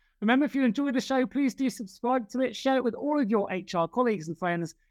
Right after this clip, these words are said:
and together we can all raise the profile of H R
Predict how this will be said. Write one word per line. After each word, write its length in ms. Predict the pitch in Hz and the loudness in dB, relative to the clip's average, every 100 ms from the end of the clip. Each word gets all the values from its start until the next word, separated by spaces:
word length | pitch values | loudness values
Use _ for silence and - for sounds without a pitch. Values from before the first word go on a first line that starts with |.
| - | -4
and 120 | 202 | -2
together 380 | 202 202 247 262 | 0 0 2 2
we 160 | 247 247 | 2 0
can 160 | 240 | -2
all 480 | 240 233 247 240 - | 0 0 0 -2 -6
raise 400 | 175 196 240 247 | -2 0 2 0
the 120 | 262 233 | -2 -2
profile 680 | 214 180 - 180 165 160 - _ _ | 0 0 -2 0 0 -2 -8 _ _
of 240 | 190 196 196 | 0 0 -2
H 340 | 190 196 196 180 | -6 -6 -6 -4
R 240 | 165 165 | -2 -2